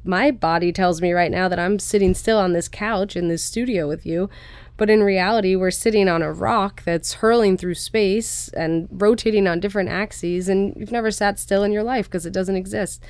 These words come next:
Um, there's just so much that we can't perceive about the world around us, and that's just two examples, and, and it's infinitely around us. There are things that we cannot perceive. We're just not capable of it.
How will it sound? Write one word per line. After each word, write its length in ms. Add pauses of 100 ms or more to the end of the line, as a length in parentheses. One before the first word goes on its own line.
(640)
Um, 500
there's 180
just 200
so 240
much 280
that 140
we 160
can't 320
perceive 500
about 280
the 80
world 300
around 280
us, 80
and 80
that's 180
just 260
two 200
examples, 580
and, 140
and 220
it's 460 (160)
infinitely 1900 (340)
around 400
us. 160
There 180
are 60
things 320
that 100
we 120
cannot 420
perceive. 540
We're 100
just 240
not 200
capable 440
of 100
it. 140